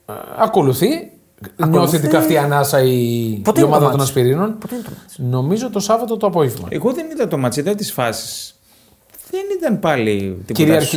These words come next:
Speaker 3: σούπερ.
Speaker 1: δεν ήταν.
Speaker 3: Δεν ήταν έτσι.
Speaker 1: Κυριαρχική δεν ήταν. Παρ' όλα αυτά, η Gladbach
Speaker 2: Ξανά
Speaker 1: είναι
Speaker 2: Μπάγκερ κλασική φετινή,
Speaker 3: Δηλαδή,
Speaker 2: νομίζω.
Speaker 3: εκεί στο εβδομήντα, αν δεν κάνει την γκέλα ο Νίκολας, ο τερματοφύλακας,
Speaker 1: Ναι.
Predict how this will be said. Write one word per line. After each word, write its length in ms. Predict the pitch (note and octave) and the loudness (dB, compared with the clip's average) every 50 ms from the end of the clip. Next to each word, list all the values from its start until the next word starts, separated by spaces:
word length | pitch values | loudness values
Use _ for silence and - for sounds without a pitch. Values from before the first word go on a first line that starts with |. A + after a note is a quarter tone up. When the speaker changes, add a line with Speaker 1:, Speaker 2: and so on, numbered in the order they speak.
| C3+ A#2 | 2 4
Speaker 3:
σούπερ. 80 | G3+ G#3 | 4 4
Speaker 1:
δεν 180 | - F#3 D#3 C3+ | 4 4 4 2
ήταν. 340 | B2 - G#2+ F#2 F#2 - - - | 0 -2 -6 -8 -8 -12 -12 -8
Speaker 3:
Δεν 140 | - E4 C4+ | -6 -2 -2
ήταν 260 | F#3+ A2 G#2+ G2 F#2+ | -2 -2 -2 -4 -4
έτσι. 140 | G2 F#2+ - | -4 -4 -2
Speaker 1:
Κυριαρχική 540 | - D3 D3+ D3+ D3 C#3+ - E3 C#3+ - F#3+ | 0 2 4 4 2 2 0 -4 -2 -2 0
δεν 200 | D#3+ E3+ D3+ C3 | 0 0 0 0
ήταν. 380 | B2 A#2 A#2+ A2+ A2+ A2 A2 - | -2 -2 -4 -4 -6 -6 -8 0
Παρ' 160 | - - F#3 A3 | 2 4 4 6
όλα 140 | B3+ C4 | 4 4
αυτά, 240 | B3 - - B3 B3 | 2 2 2 2 0
η 40 | A#3+ | 2
Gladbach 100 | G3+ F3+ | 2 4
Speaker 2:
Ξανά 280 | G#3 A#3 F3+ F3 F3 G3+ | 4 4 4 4 4 4
Speaker 1:
είναι 80 | G#3 F#3 | 4 4
Speaker 2:
Μπάγκερ 540 | D#3+ E3+ F3+ F3+ E3 F3+ F3 D#3 E3 E3+ D#3+ E3 | 4 4 4 4 2 2 0 2 0 -2 -2 -2
κλασική 500 | - D#3+ D3+ D3 D3 - D3+ C#3 - E3 | 0 2 2 2 2 -2 -4 -4 -4 -2
φετινή, 280 | - - C#3+ - C#3 C3+ | -2 -2 -2 0 0 2
Speaker 3:
Δηλαδή, 220 | E3+ D3+ C#3 C#3 | 2 4 4 4
Speaker 2:
νομίζω. 160 | C#3+ A#2+ A2 G#2+ | 2 2 -2 -4
Speaker 3:
εκεί 200 | A2+ - - B3+ | -6 -4 -4 -6
στο 120 | B3+ - A#3 | -2 0 0
εβδομήντα, 400 | G3+ F3+ G3 F#3+ G3+ G#3+ G3 A3+ | 2 2 2 2 2 2 2 2
αν 60 | A3+ | 2
δεν 140 | A3 G#3+ F#3 | 2 2 2
κάνει 160 | G#3 A3 G#3+ | 2 0 2
την 120 | G#3 G3+ | 0 0
γκέλα 380 | D3+ C#3 F3+ G3 G3+ G3 F#3 F3 | 2 2 2 2 4 4 4 4
ο 260 | D#3+ D#3 C#3+ C3 B2+ | 4 2 2 2 0
Νίκολας, 540 | B2 B2+ B2 A2+ A#2 A2+ G#2+ G#2+ A2 A2 - | 0 -2 -2 -2 -2 -2 -2 -2 -4 -6 -8
ο 20 | A2 | -8
τερματοφύλακας, 760 | - A2+ A2 G#2+ G#2+ G2+ - - F2 F#2 F2+ F2+ - C3 B2 | -6 -4 -4 -4 -6 -6 -8 -10 -10 -10 -10 -8 -4 -2 -2
Speaker 1:
Ναι. 160 | B2 A2 G2+ | -2 -2 -4